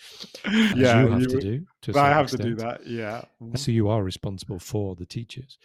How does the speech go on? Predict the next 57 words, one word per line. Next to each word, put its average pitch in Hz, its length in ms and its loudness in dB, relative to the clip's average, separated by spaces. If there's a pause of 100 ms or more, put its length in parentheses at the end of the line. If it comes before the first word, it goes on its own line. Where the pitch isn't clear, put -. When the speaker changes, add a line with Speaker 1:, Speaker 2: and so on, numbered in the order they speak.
(220)
Speaker 2:
Yeah. 110 300 -4 (100)
Speaker 1:
And 104 140 0
I'm 101 140 -2
not 107 120 0
responsible 110 420 -6
for 104 80 0
anyone 117 300 0
except 117 280 -10
myself. 101 580 -8 (120)
So - 200 -4
the 104 80 -2
Speaker 2:
Yeah. 107 80 2
Speaker 1:
responsibility 113 1000 -2 (460)
is 107 120 -4
simply 110 340 -4
that 110 140 -6
obviously 104 300 -8
I 101 40 -4
have 98 120 -10 (120)
extra - 380 -8
tasks - 640 -12
to - 100 -10
do. 90 280 -6
Speaker 2:
Yes, 131 300 -4
Speaker 1:
So 98 80 -8
I 101 40 -4
need 104 180 -4
to 110 80 -6
Speaker 2:
yes. 104 100 -2
Speaker 1:
be 110 60 0
doing 104 220 0
this 113 240 -4
now 107 220 -4
today 107 320 -4
with 104 200 -4
you. 117 180 -4 (280)
<laughs> - 260 -20
Speaker 2:
Yeah, 104 200 -10 (160)
Speaker 1:
Thinking 120 340 -4
Speaker 2:
that's 110 120 -6
Speaker 1:
of 98 60 -8
the - 120 -10
Speaker 2:
right. - 160 -12
Speaker 1:
topic 139 420 -2
and 98 140 -4
then 95 160 -6
doing 98 320 -4
it. 95 180 -14 (460)
And 104 100 -8
Speaker 2:
Right. 98 60 -6
Speaker 1:
obviously 95 260 -8
Fluency 98 440 -4
community, 98 680 -6
I 92 80 -10
have 92 200 -10
live 95 280 -10
sessions 98 720 -12